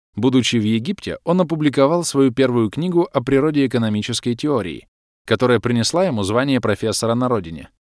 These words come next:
А спустя три года увидела свет и теория экономического развития, немедленно окрещённая шедевром. Название "Теория экономического развития" наводит на мысль об анализе той части мира, что мы привыкли называть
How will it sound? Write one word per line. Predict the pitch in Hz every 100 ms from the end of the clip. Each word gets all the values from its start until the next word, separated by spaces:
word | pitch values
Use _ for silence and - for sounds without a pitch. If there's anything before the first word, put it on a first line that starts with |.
| _ _ _ _
А | 98
спустя | - 104 - 98
три | 90 90
года | 87 180 87 - _ _
увидела | 156 220 202 170
свет | - 131 170 -
и | 143
теория | 117 120 135 135 131
экономического | 127 123 113 110 107 110 - 104
развития, | 120 135 156 120 78 - _ -
немедленно | 107 98 95 120 151 165
окрещённая | - 120 117 - 92 87 85
шедевром. | - 101 87 78 71 - _ _ _ _ _ _ _ _ _ _ _
Название | 95 92 104 110 104 92 82 _ -
"Теория | 117 110 101 90 87
экономического | 104 - 95 95 98 92 - 87 85
развития" | 92 170 202 95 - _ _ _ _
наводит | 117 170 220 196
на | 147
мысль | 135 170 - 143 -
об | 120 120
анализе | 127 131 117 107
той | 101 107
части | - 104 - 92
мира, | 104 180 185 _
что | - 147
мы | 165
привыкли | 139 143 175 165
называть | 147 117 117 113 123